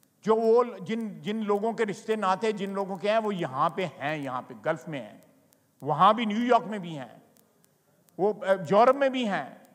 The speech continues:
यूके में भी हैं। लेकिन ये हमारे एलिटिस्ट जो हैं, जो लोगों को कहते हैं तरसीलात ज-, जो है वो ब-, बंद करें,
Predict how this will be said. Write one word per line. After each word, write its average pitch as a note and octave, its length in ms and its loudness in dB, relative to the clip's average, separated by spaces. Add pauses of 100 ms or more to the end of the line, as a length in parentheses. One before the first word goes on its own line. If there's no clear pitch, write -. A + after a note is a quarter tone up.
(320)
यूके A#3 380 2
में C4+ 140 2
भी B3+ 140 -2
हैं। E3 480 -6 (560)
लेकिन A3 280 0
ये C4+ 140 0
हमारे A#3 360 4
एलिटिस्ट A3 640 -4
जो A#3 100 -2
हैं, C#3+ 320 -4 (3000)
जो A3 120 4
लोगों G#3+ 360 2
को C4 140 4
कहते B3 320 0
हैं B3+ 160 -2
तरसीलात A3+ 640 2
ज-, F#3+ 300 0
जो F3+ 200 -2
है G#3+ 140 2
वो F#3+ 160 -2
ब-, D3 280 -8
बंद F#3 220 2
करें, G#3 360 -2